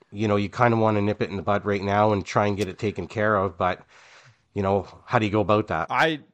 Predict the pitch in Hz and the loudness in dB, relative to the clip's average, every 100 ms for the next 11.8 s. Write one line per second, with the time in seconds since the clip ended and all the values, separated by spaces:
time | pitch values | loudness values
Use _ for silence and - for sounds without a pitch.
0 | _ 107 131 139 117 - 151 123 147 170 | _ -10 -4 -4 -4 -6 -6 -2 -2 -2
1 | - - 143 139 147 156 147 - 131 123 | -4 -2 2 4 4 4 0 -2 -2 0
2 | 127 117 - _ - 113 110 87 - 98 | -2 -2 -10 _ -6 -4 -4 -10 -6 -4
3 | 98 - 98 - - 92 80 78 80 - | -4 -10 -12 -12 -12 -10 -12 -14 -18 -20
4 | - 139 160 156 139 120 120 - _ 180 | -6 -2 0 0 -2 -2 -8 -8 _ -6
5 | 175 165 113 76 _ _ _ - _ _ | -4 -4 -6 -12 _ _ _ -20 _ _
6 | _ 147 147 240 302 - 175 156 - 120 | _ -8 -6 -8 -8 -4 -6 -4 -4 -2
7 | 120 117 117 107 104 87 - - - _ | -2 -4 -8 -8 -8 -10 -12 -18 -20 _
8 | - 127 143 165 170 151 156 139 120 113 | -6 -4 0 0 0 0 0 2 2 0
9 | - 87 - - 101 95 92 92 95 - | -6 -12 -14 -4 0 0 -2 -8 -10 -6
10 | 110 110 - - _ _ _ _ _ _ | -4 -4 -8 -16 _ _ _ _ _ _
11 | _ _ 120 - 147 151 160 147 | _ _ -12 -8 -2 0 0 -2